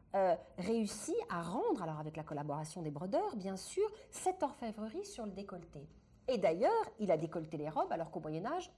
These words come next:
on ne les portait pas vraiment décolletées. Donc il prend un modèle, il s'imprègne d'une époque, il a des sources qui sont littérales. Comme vous le savez, Pierre Berger, Yves Saint Laurent avait une très, très belle collection d'art, donc il a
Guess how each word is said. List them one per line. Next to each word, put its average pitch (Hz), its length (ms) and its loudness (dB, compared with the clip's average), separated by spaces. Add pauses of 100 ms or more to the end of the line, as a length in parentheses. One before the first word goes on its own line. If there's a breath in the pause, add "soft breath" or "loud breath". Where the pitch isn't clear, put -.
on 170 60 -4
ne 170 40 -2
les 160 80 -2
portait 160 280 -8
pas 285 140 0
vraiment 220 280 -2
décolletées. 175 420 -4
Donc 165 180 -6
il 247 60 -2
prend 415 240 -4
un 330 80 4
modèle, 196 480 2 (260 loud breath)
il 208 60 -4
s'imprègne 339 400 0
d'une 233 160 0
époque, 190 480 -2 (340 loud breath)
il 254 120 4
a 262 60 8
des 269 100 2
sources - 300 -6
qui 233 120 -12
sont 185 320 -6 (500)
littérales. 175 560 -4
Comme 151 160 -6
vous 151 80 -6
le 156 60 -4
savez, 160 260 -4
Pierre 160 180 -6
Berger, 151 240 -4
Yves 160 80 -6
Saint 156 140 -8
Laurent 156 240 -6
avait 143 140 -8
une 139 100 -4
très, - 180 -8
très - 140 -12
belle 160 160 -8
collection 147 420 -6
d'art, 226 300 0
donc - 200 -8
il 139 80 -4
a 127 120 0